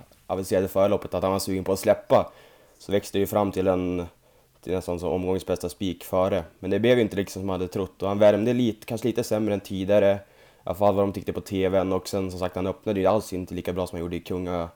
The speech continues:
Kungabokalen. Det brukar ju kunna vara ett litet tecken på att i-, allt inte står rätt till för damen.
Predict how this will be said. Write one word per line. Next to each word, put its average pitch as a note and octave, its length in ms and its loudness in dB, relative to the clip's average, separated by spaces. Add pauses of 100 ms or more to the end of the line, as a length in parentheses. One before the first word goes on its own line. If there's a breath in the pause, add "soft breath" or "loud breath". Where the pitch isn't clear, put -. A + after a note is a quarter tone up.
(460 soft breath)
Kungabokalen. F#2 640 0
Det F#2+ 60 -2
brukar G2 180 -4
ju F#2 60 -4
kunna F#2 280 -4 (100)
vara A2 140 4
ett A2 80 0
litet G#2 220 0
tecken G2 340 -2
på F#2 100 2
att F2+ 120 -2
i-, G2+ 160 -2
allt G#2+ 260 -2
inte F#2+ 200 -8
står A2+ 220 -2
rätt G2 140 -4
till F2+ 140 -6
för F2+ 100 -10
damen. F2+ 460 -2